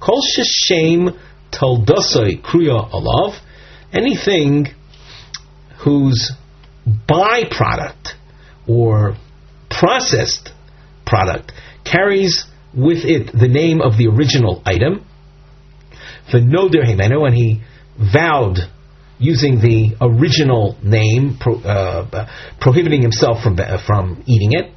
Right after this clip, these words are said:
osir b'yoytze himenu, he'll be prohibited in benefiting from that, from the derivative as well. All because the derivative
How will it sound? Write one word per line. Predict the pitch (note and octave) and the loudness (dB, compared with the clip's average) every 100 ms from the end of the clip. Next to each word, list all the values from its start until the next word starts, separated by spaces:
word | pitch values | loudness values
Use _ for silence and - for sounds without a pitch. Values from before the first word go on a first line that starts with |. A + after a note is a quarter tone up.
| - - - - - - - - - - - - | -20 -20 -20 -20 -20 -20 -20 -20 -20 -20 -16 -2
osir | A#3+ A3+ - G#3+ C#3+ | 0 0 0 0 2
b'yoytze | B2+ B2+ D3 - | 2 2 2 2
himenu, | B2 A2+ G2+ F2 - | 2 2 0 -2 0
he'll | C#3+ C#3+ - - - | 0 0 -6 -12 -4
be | D#3+ | -2
prohibited | C3+ D#3+ G3+ A#3 E3+ D#3 C#3+ - - - | 0 2 2 2 0 0 -4 -14 -20 -6
in | A#2 | 0
benefiting | A#2+ D#3+ D3 D3+ D3 | 2 2 2 0 0
from | A#2 C#3+ C3+ | 0 0 2
that, | B2 B2+ - | 2 0 -2
from | - C3+ | 0 4
the | A#2 A#2+ | 4 4
derivative | C#3 A#2+ F3+ E3 B2+ A#2+ A2+ - - | 4 4 2 2 2 0 -2 -10 -4
as | A#2+ G#2+ | -2 2
well. | A#2 G#2+ G2 - - - - - - - - | 0 0 -4 -10 -20 -20 -20 -20 -20 -20 -2
All | B2 F#3 | 0 2
because | G3+ A#3+ A3+ - | 0 0 0 0
the | D3+ C#3 | 0 0
derivative | A#2 C#3 G#3+ G3 D3 | 2 2 2 2 2